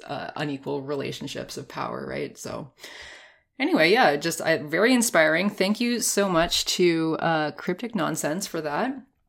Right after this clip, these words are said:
And, uh, yeah, now that we're super inspired, let us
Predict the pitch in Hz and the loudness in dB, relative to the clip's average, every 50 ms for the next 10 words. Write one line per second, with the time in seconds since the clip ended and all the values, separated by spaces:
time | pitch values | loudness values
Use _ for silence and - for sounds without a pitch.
0 | _ _ _ _ - 175 185 202 202 208 208 214 220 220 220 220 220 226 226 226 | _ _ _ _ -6 -4 -2 0 0 2 2 4 4 4 4 2 2 2 2 0
1 | 214 202 262 302 269 196 175 185 190 170 190 202 196 - - 220 - 208 196 180 | 0 2 2 2 2 2 2 2 0 0 0 0 0 0 0 0 2 2 0 2
2 | 165 - - - - 175 214 277 254 185 143 156 196 240 277 277 - - - - | 0 -2 -2 0 2 4 4 6 6 6 6 4 4 2 2 0 -4 -8 -16 -18
3 | - - - - _ _ - 170 170 185 214 233 220 - - 185 196 202 214 220 | -16 -18 -18 -20 _ _ -6 0 2 4 4 4 4 4 4 6 6 8 6 4
4 | - - | 2 -2